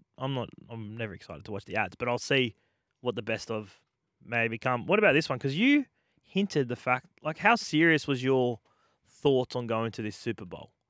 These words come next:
right? 'Cause we've got a text here, um, from Mel at Nunda in Brisbane.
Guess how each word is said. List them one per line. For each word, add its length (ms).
right? 180
'Cause 120
we've 40
got 100
a 40
text 360
here, 260
um, 720
from 440
Mel 480
at 200
Nunda 360
in 120
Brisbane. 500